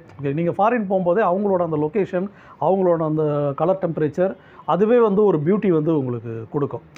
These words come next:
படத்துல பார்க்கும்போது. ஓகேங்களா? So, அது ஒரு different ஒண்ணு இருக்கும். என்னோட சாங்ஸ்க்கு வந்து கொஞ்சம் அந்த சேச்சுரேஷனும் ஒரு பிரில்லியன்ஸும் இருக்கட்டும்ன்ட்டு கொஞ்சம் அதிகமாவே வச்சு கூட பண்ணுவாங்க ஒரு சிலர். சாங்ஸ் மட்டும் கொஞ்சம் ஒரு ரிச்சா, ஒரு rich லுக்ல இருக்கட்டும் அப்படின்ட்டு.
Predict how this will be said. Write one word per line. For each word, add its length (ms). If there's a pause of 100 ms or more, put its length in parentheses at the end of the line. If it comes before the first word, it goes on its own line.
(160)
படத்துல 240
பார்க்கும்போது. 440 (220)
ஓகேங்களா? 340 (320)
So, 200
அது 220
ஒரு 280
different 440
ஒண்ணு 120
இருக்கும். 220 (140)
என்னோட 460
சாங்ஸ்க்கு 480
வந்து 360 (260)
கொஞ்சம் 360
அந்த 220
சேச்சுரேஷனும் 720
ஒரு 140
பிரில்லியன்ஸும் 460
இருக்கட்டும்ன்ட்டு 800 (340)
கொஞ்சம் 340
அதிகமாவே 440
வச்சு 220
கூட 180
பண்ணுவாங்க 560
ஒரு 140
சிலர். 220 (100)
சாங்ஸ் 220
மட்டும் 280
கொஞ்சம் 440
ஒரு 160
ரிச்சா, 400 (240)
ஒரு 220
rich 240
லுக்ல 300
இருக்கட்டும் 400 (200)
அப்படின்ட்டு. 420